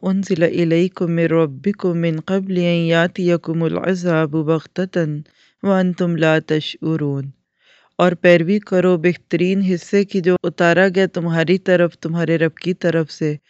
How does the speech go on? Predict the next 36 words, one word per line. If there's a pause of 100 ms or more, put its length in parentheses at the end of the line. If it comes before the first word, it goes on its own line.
(300)
اس
سے
پہلے
کہ
تم
پر
آ
جائے
عذاب
اچانک (520)
اور
تم
شعور
بھی
نہ
رکھتے
ہو۔ (540)
اور (140)
ان
تقول (100)
نفس
یا
حسرت
علی
ما
فرطت
فی
جنب
اللہ (640)
وان
کنت
لَمِنَ
الساخرین، (220)
اور
ایسا
نہ